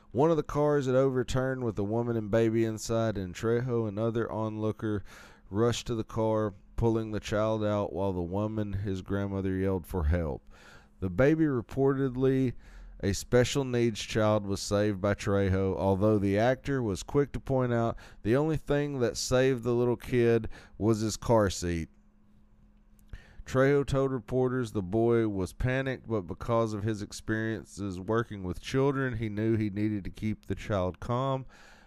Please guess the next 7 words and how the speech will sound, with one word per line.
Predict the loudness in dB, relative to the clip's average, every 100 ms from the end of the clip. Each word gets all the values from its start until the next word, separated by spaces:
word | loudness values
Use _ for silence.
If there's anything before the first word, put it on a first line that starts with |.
| _
After | -2 -2 -2
the | -4 0
other | 2 0
bystander | 0 0 0 0 -2 -2 -2 -4 -4 -8 -20 -8
released | -4 0 0 -2
the | -6
seatbelt | -6 -4 -4 -2 0 0 0